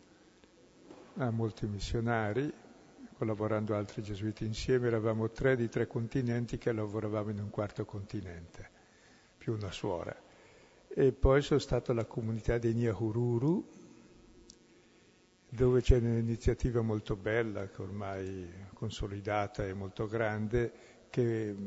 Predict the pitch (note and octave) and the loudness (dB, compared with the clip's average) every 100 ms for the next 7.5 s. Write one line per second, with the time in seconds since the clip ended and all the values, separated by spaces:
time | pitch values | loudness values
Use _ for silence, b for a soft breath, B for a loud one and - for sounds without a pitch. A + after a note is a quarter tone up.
0 | - - A#2 A2+ B2+ A#2+ A#2+ - A#2 A#2 | -8 -4 -2 2 2 2 0 -2 -4 -4
1 | A2+ A#2+ A#2+ A2+ A2+ A2 B2+ B2+ B2+ - | -2 -2 0 -2 -2 0 2 2 0 -2
2 | A#2 A#2 - A2+ - C3+ B2+ A#2 A2 - | -2 -4 -2 -4 0 2 4 2 0 -2
3 | B2+ A#2+ A#2+ A#2 C#3 B2+ A#2+ B B B | 0 2 0 -2 0 0 0 B B B
4 | B B - A#2 A#2 A#2 G#2+ A2+ G#2+ G#2+ | B B -8 -2 0 0 -2 -4 -4 -4
5 | G#2 - - A2+ G2 F#2+ - G#2 G#2+ G#2 | -4 -4 -2 -2 -2 -6 -6 -4 -4 -4
6 | - G#2+ - A2 - G#2 G2+ G2+ A#2+ F2+ | -6 -6 -4 -4 -4 -6 -6 -4 -4 -4
7 | F#2 G2+ G#2+ - | -6 -6 -8 -10